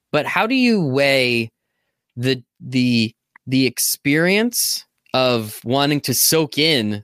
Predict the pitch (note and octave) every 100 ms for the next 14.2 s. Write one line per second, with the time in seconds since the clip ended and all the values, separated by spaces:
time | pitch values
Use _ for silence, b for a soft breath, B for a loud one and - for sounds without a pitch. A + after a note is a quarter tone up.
0 | - C3 C3 B2+ - C#3 D3 C#3 C#3+ C3+
1 | A#2 A2 A#2 C#3 C3+ B2 A2 B2 B2+ G#2+
2 | G#2 G2+ C3 B2+ A#2 A2 A#2+ A#2 G#2+ G#2+
3 | - A#2 G#2+ A2+ B2+ G#2+ G2 - - b
4 | b b b b - B2+ D#3+ D3 D#3+ C#3+
5 | C3 D#3 E3+ D3+ - D#3 D#3 D#3 C#3+ C3
6 | A#2+ C3 B2 B2+ A#2 C3+ D3 C#3 B2 A2+
7 | C3+ B2 A2 B2+ C#3 A2+ - B2+ - C#3
8 | A#2+ - A#2+ B2+ A2 A2 A2+ A#2 A2+ A2+
9 | A#2 A2 A#2 A2 - A#2+ - A2+ G2+ E2+
10 | A#2 A2 - A#2 A2 F#2 - G2+ G2+ -
11 | A#2 A#2+ - C#2+ C2 B B - A2 C3+
12 | D3 F3 C#3+ D3 B2 E3 D#3 C3+ A#2+ A2+
13 | A2 - A#2 A#2+ F3 C#3+ - C#3 B2 G#2+
14 | G2+